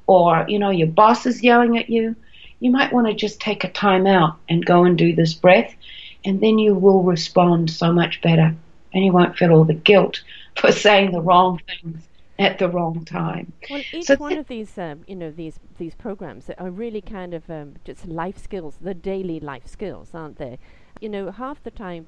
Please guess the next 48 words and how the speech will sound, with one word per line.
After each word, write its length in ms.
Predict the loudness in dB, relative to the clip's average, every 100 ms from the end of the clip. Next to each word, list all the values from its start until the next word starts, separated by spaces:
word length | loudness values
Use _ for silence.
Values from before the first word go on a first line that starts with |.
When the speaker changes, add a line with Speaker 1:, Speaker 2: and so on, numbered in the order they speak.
| -20
Speaker 2:
we're 460 | -20 -20 -12 -10 -8
so 220 | -8 -10
stressed, 580 | -12 -14 -12 -10 -12 -16
it's 80 | -14
because 340 | -14 -14 -14
we 100 | -18
just 260 | -18 -20 -16
don't 280 | -14 -14 -14
know 200 | -12 -12
these 220 | -14 -14
techniques. 500 | -16 -16 -16 -16 -14
We 80 | -14
don't 260 | -12 -14
know 180 | -14 -14
how 200 | -12 -12
to 140 | -12
switch 340 | -14 -14 -14 -12
off, 220 | -14 -14 -18 -20 -20 -20
so 180 | -16 -14
our 100 | -14
body 380 | -12 -12 -10 -12
never 200 | -12 -12
gets 220 | -14 -16
into 160 | -18 -16
proper 320 | -16 -14 -14
rep 200 | -14 -14 -16 -16
sleep 420 | -16 -16 -16 -14
to, 200 | -12 -12
to 120 | -14
heal. 460 | -14 -10 -8 -8 -14 -20 -20 -20 -16
Um, 280 | -12 -12 -12
we 100 | -12
don't 220 | -12 -14
know 60 | -16
how 80 | -18
to 100 | -18
stop 280 | -20 -20 -18
the 60 |
chatter 360 | -18 -16 -16 -16
because 300 | -16 -16 -16
we're 80 | -16
so 200 | -14 -14
stressed 440 | -14 -16 -16 -16
and 100 | -20
so 180 | -14 -12
worried 360 | -12 -12 -14 -14
about 320 | -16 -16 -16
tomorrow. 520 | -16 -14 -10 -10 -10